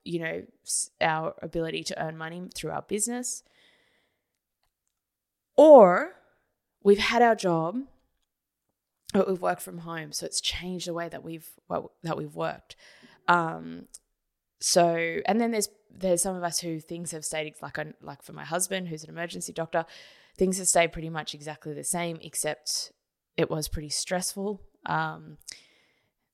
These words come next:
lots and lots more to think about and potentially do depending on whereabouts you are in the world. So I think everyone's had to think, pretty much globally, everyone's had to think about their work, what they do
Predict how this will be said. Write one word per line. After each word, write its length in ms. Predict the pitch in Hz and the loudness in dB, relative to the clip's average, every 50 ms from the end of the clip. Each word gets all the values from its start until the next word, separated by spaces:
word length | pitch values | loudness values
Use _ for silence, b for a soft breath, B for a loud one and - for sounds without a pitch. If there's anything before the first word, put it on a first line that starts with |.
| _ _ _ | _ _ _
lots 360 | 185 170 160 160 - - - - | 2 4 4 4 4 0 -4 -6
and 160 | 156 170 165 | -4 -6 -6
lots 540 | 151 151 - - - - - - - - - _ _ | -6 -8 -4 0 0 2 2 0 -4 -8 -12 _ _
more 320 | 165 165 156 156 156 156 | -6 -4 -4 -2 -2 -2
to 160 | 156 - 156 156 | -4 -4 -8 -8
think 280 | - 175 165 175 - | -6 -8 -8 -6 -8
about 460 | 175 160 165 160 156 156 156 - - - | -6 -4 0 0 0 0 -2 -4 -6 -10
and 200 | - 160 156 156 | -12 -12 -12 -12
potentially 480 | - - - 170 160 160 - - 156 160 | -10 -10 -10 -10 -10 -10 -10 -10 -12 -8
do 280 | 156 214 214 220 220 | -4 -2 -2 -2 -2
depending 400 | 220 196 165 - 165 165 165 160 | -4 -6 -6 -6 -6 -6 -10 -12
on 280 | 156 156 156 160 - - _ _ | -12 -12 -14 -14 -16 -18 _ _
whereabouts 520 | - 165 156 156 156 - - - - - - | -8 -8 -6 -6 -8 -8 -10 -10 -8 -8 -8
you 80 | 165 | -8
are 120 | 156 151 151 | -8 -10 -12
in 100 | 151 156 | -14 -16
the 60 | 156 | -10
world. 380 | 156 185 185 185 185 185 180 - | -6 -2 -2 -2 -2 -2 -2 -2
So 300 | - - 208 185 - - | -2 -2 -2 -4 -6 -6
I 60 | - - | -8 -6
think 280 | - 247 294 302 - - _ - | -4 -4 -4 -4 -8 -16 _ -6
everyone's 720 | - 220 220 208 208 208 220 220 214 190 180 175 175 175 - | -4 -4 -2 -4 -6 -8 -8 -8 -6 -6 -6 -6 -6 -8 -8
had 280 | - - 175 175 170 - | -8 -8 -8 -8 -8 -10
to 120 | - 175 | -12 -14
think, 520 | 160 - - 170 165 156 - - - - b b b b b _ | -14 -14 -14 -14 -14 -14 -16 -20 -20 -20 b b b b b _
pretty 260 | - 269 294 302 294 | -2 -2 0 2 0
much 260 | 233 185 - - - | 0 0 -2 -4 -6
globally, 400 | - 170 165 160 151 160 156 143 | -4 -4 -4 -4 -4 -6 -6 -6
everyone's 320 | 147 180 196 196 196 185 180 | -6 -6 -8 -10 -10 -10 -10
had 140 | 180 180 | -12 -12
to 80 | - 170 | -12 -14
think 280 | 160 - 170 160 160 170 | -14 -14 -14 -14 -14 -14
about 360 | 160 151 156 151 156 151 b b b b b b b b b b b b b b b _ _ _ _ _ _ _ - | -8 -6 -2 -2 -2 -2 b b b b b b b b b b b b b b b _ _ _ _ _ _ _ 4
their 140 | 185 180 175 | 4 6 6
work, 400 | 165 175 170 170 170 170 - - | 6 4 2 2 0 -2 -4 -6
what 200 | 160 156 - - | -6 -6 -6 -6
they 160 | 156 160 156 | -10 -12 -12
do 540 | 156 - 156 151 156 156 156 156 156 156 | -12 -12 -12 -10 -10 -12 -12 -14 -16 -18